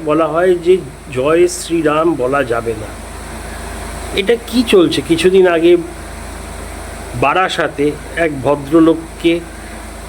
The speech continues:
তৃণমূলের মহিলা বাহিনী প্রচণ্ড মারধর করেছিল, অপমান করেছিল, তার ভিডিও বহু জায়গায় দেখা গেছে, কারণ উনি জয় শ্রীরাম বলেছেন, কাউকে গালাগাল দেয়নি,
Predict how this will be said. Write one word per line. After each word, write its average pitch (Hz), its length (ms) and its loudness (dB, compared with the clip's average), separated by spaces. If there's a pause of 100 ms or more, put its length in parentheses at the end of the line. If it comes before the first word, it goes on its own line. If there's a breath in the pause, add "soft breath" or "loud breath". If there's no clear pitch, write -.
(300)
তৃণমূলের 165 580 6
মহিলা 147 460 4
বাহিনী 151 600 2 (1200)
প্রচণ্ড 185 360 6
মারধর 147 520 4
করেছিল, 156 300 2
অপমান 143 360 2
করেছিল, 139 300 -2
তার 147 120 2
ভিডিও 139 360 0
বহু 143 260 0
জায়গায় 165 260 2
দেখা 131 220 -6
গেছে, 127 380 -4 (600)
কারণ 175 200 4
উনি 196 220 6
জয় 156 220 4
শ্রীরাম 156 400 0
বলেছেন, 120 300 -2
কাউকে 139 300 0
গালাগাল 143 480 2
দেয়নি, 151 340 4